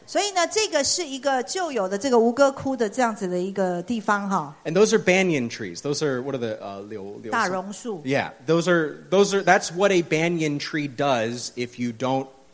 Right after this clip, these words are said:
Speaker 2: limit its growth.
Speaker 1: 如果说你没有好好的照顾榕树，榕树的根就开始像聂小倩一样，
Speaker 2: It'll
Speaker 1: 这样到处
Speaker 2: literally,
Speaker 1: 跑了。
Speaker 2: it'll literally tear a building to pieces.
Speaker 1: 而且甚至它可以破坏到房屋的结构。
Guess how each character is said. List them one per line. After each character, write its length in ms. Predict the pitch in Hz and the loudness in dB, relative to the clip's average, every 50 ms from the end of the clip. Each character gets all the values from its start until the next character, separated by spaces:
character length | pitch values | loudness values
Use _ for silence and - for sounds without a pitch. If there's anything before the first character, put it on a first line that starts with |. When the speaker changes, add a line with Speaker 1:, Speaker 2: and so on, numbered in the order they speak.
| _ _ _ _ _ _ _ _ _ _ 127 | _ _ _ _ _ _ _ _ _ _ -12
Speaker 2:
limit 420 | 123 127 139 143 135 123 120 - - | -6 -2 -2 0 0 0 -4 -4 -4
its 220 | 123 117 - - | -6 -6 -6 -6
growth. 300 | - 120 110 90 76 - - - - - - - - - - | -6 -6 -6 -6 -6 -10 -18 -20 -20 -20 -20 -20 -20 -4 2
Speaker 1:
如 220 | 196 269 370 427 | 4 6 6 8
果 180 | 415 403 311 277 | 8 6 6 6
说 180 | - 349 370 | 6 4 2
你 120 | 359 311 254 | 2 2 2
没 180 | 240 269 339 | 2 2 4
有 100 | 392 359 | 4 4
好 260 | 277 254 262 285 339 | 4 6 6 4 6
好 100 | 349 269 | 4 2
的 80 | 220 220 | 0 2
照 180 | - 330 302 277 | 4 4 4 4
顾 160 | 269 285 240 | 4 2 2
榕 180 | 208 196 196 | 4 2 2
树， 160 | 226 - 262 226 | 2 0 0 2
榕 200 | 202 208 233 277 | 4 4 4 4
树 120 | 285 339 | 2 2
的 100 | 262 240 | 0 0
根 260 | 240 - 277 269 269 262 | 2 2 2 2 4 2
就 80 | 262 | 0
开 220 | 233 - 220 233 233 | -2 0 -2 -4 -2
始 120 | - 190 | -2 -4
像 180 | 170 233 214 220 | -4 -4 -2 -2
聂 120 | 262 277 | -2 -2
小 200 | 208 175 185 160 | -2 -2 -4 -4
倩 200 | 156 - - 220 | -2 -2 -2 -2
一 100 | 185 170 | -2 -2
样， 280 | 185 196 180 160 156 143 - | -2 -4 -4 -4 -8 -10 -6
Speaker 2:
It'll 280 | - 156 160 170 175 160 | -2 2 4 4 4 6
Speaker 1:
这 100 | 165 185 | 6 8
样 120 | 190 202 | 8 8
到 60 | 202 | 8
处 60 | 185 - | 6 4
Speaker 2:
literally, 120 | 170 156 143 | 2 0 0
Speaker 1:
跑 140 | - 135 - | -2 -4 -8
了。 80 | - 135 135 | -12 -8 -4
Speaker 2:
it'll 180 | 160 165 170 165 | 0 2 2 4
literally 340 | 175 202 202 202 180 170 151 | 6 6 6 6 4 2 0
tear 540 | - - - - 185 190 202 208 214 214 214 | 0 0 0 2 4 4 4 4 2 2 0
a 100 | 185 170 | 0 -2
building 560 | 156 135 - 165 170 175 165 170 165 156 147 | -2 0 0 0 0 0 0 -2 -4 -4 -6
to 120 | 139 - - | -8 -8 -12
pieces. 640 | - - - - 160 147 - - - - - - - - - - - | -12 -12 -14 -12 -8 -6 -6 -6 -8 -12 -14 -16 -16 -16 -20 -4 0
Speaker 1:
而 120 | 247 302 | 0 2
且 140 | 302 370 277 | 2 2 2
甚 340 | - - - 392 349 311 302 | 2 4 4 4 4 2 0
至 180 | - 320 320 | -4 -6 -10
它 180 | 262 - 285 294 | -8 -8 -8 -8
可 300 | - - - 208 233 262 | -8 -6 -2 0 2 2
以 120 | 302 240 | 2 0
破 400 | 190 - - - 359 311 240 214 | 4 4 6 8 8 8 6 4
坏 240 | 214 277 262 214 190 | 4 2 2 2 2
到 180 | 190 226 214 185 | 2 2 2 2
房 300 | - - 185 165 180 214 | 0 0 -2 0 0 0
屋 120 | 233 226 | 0 0
的 120 | 214 202 | 0 -2
结 260 | 185 - - 165 156 160 | -2 -4 -4 -6 -6 2
构。 340 | - - 190 135 - - | 4 4 4 4 2 -4